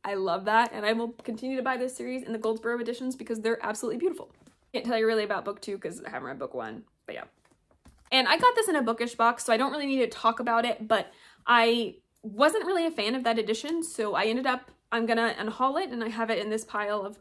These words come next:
other books that I need to film soon about an unhaul. But I went ahead and just got the, um, indie normal edition, normal published edition, secondhand. So I got Bow Before the Elf Queen by J M Curl because I really like this cover and I love paperbacks. So I thought,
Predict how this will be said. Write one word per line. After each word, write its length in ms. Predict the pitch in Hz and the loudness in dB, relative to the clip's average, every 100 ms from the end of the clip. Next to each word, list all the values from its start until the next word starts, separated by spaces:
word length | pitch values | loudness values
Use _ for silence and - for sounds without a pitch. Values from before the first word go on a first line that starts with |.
| - | -10
other 180 | 202 202 | -6 -4
books 200 | 196 190 | -6 -8
that 100 | - | -12
I 40 | 190 | -10
need 200 | 196 196 | -10 -12
to 80 | |
film 240 | - 202 208 | -10 -10 -8
soon 320 | 220 208 208 | -8 -8 -10
about 220 | - 196 190 | -10 -8 -8
an 80 | |
unhaul. 480 | - 214 226 220 302 - - - - - | -6 -6 -2 -2 -2 -6 -20 -20 -20 0
But 100 | 240 | 2
I 40 | |
went 200 | 262 370 | 2 0
ahead 160 | 339 330 | 0 -2
and 80 | |
just 120 | 285 247 | -2 0
got 300 | 226 - 208 | 2 2 -2
the, 400 | 214 214 214 - | -6 -6 -6 -4
um, 240 | 196 202 | -4 -4
indie 640 | - 214 240 254 254 247 - _ | -4 -2 -2 -2 -4 -6 -10 _
normal 520 | - 180 196 262 277 | -12 -6 -2 -2 -2
edition, 600 | 285 285 285 320 320 311 | -2 -4 -4 -6 -6 -4
normal 280 | 220 208 240 | -4 -2 -4
published 340 | 240 262 262 269 | -4 -6 -6 -6
edition, 500 | 262 262 269 262 269 - - | -8 -6 -6 -6 -8 -20 -16
secondhand. 640 | - 349 285 330 214 202 | -4 -4 -2 -4 -4 -4
So 100 | - | -6
I 60 | 220 | 2
got 260 | 254 - | 2 2
Bow 220 | 220 214 | 2 4
Before 260 | 247 254 240 | 2 0 -2
the 100 | 233 | -2
Elf 260 | - 302 - | 0 0 -2
Queen 400 | - - - 262 | -14 -12 -10 -4
by 220 | 233 262 | 2 4
J 180 | 247 226 | 4 2
M 140 | 226 247 | 2 -2
Curl 300 | 294 285 180 | 2 0 0
because 260 | 208 220 | -4 -4
I 280 | - 214 320 262 | -2 -4 -4 -6
really 380 | - 196 202 294 | -10 -4 -2 -2
like 220 | 285 285 | -2 -2
this 120 | 294 302 | -2 -6
cover 360 | 311 302 262 | -2 0 2
and 200 | 226 214 | 0 -2
I 280 | 220 220 202 190 196 - - - | -2 -2 -2 -10 -16 -20 -20 -8
love 180 | 190 208 | -6 -2
paperbacks. 500 | 233 254 359 392 - | -2 -2 0 -2 -4
So 180 | - 214 | 0 2
I 80 | |
thought, 360 | 233 269 262 - | 2 2 2 2